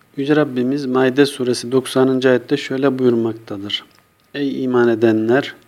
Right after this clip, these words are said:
şarap, kumar, dikili taşlar, fal okları birer şeytan işi pisliktir. Bunlardan uzak durun ki kurtuluşa eresiniz."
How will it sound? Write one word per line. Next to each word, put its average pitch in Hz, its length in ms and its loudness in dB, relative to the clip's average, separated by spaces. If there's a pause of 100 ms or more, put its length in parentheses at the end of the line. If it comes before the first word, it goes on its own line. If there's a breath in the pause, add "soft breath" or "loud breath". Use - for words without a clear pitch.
şarap, 131 520 -2 (580 soft breath)
kumar, 127 520 0 (280)
dikili 123 420 -6
taşlar, 120 540 -4 (840 soft breath)
fal 135 320 4
okları 120 680 2 (380)
birer 127 300 2
şeytan 123 720 -4 (240)
işi 135 440 -6
pisliktir. 123 800 -4 (720 loud breath)
Bunlardan 127 680 0
uzak 127 440 -2
durun 139 300 0
ki 139 340 -2
kurtuluşa 131 840 -2
eresiniz." 117 760 -2